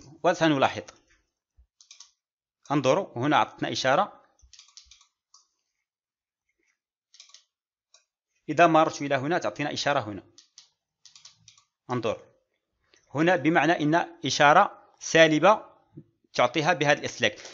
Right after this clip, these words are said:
إذا أردت أن تخرج لنا إشارة موجبة أقوم فقط بهذا السلك النزعي من هنا وأقوم بوضعه بالموجب، ثم أرجع لمبة الفحص إلى السالب لكي أتحقق من أنها تخرج إشارة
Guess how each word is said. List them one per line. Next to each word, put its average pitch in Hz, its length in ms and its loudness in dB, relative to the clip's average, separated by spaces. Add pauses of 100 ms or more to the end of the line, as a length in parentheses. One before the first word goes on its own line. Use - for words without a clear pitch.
(140)
إذا 190 280 6
أردت - 260 0
أن 165 140 -4
تخرج 160 320 -6
لنا 165 200 0
إشارة 143 440 2
موجبة 147 540 0 (220)
أقوم 160 280 2
فقط - 320 -4
بهذا 147 260 2
السلك - 280 -10
النزعي 135 300 -2
من 139 140 0
هنا 165 340 -4 (220)
وأقوم 147 340 0
بوضعه 139 500 -2
بالموجب، 135 580 -4 (2000)
ثم 151 140 2
أرجع 139 280 -2
لمبة 131 220 -2
الفحص - 340 -10
إلى 120 260 -4
السالب - 540 -4 (720)
لكي 131 580 -6
أتحقق - 420 -8
من 135 60 -4
أنها 127 160 -2
تخرج 120 300 -10
إشارة 117 480 -4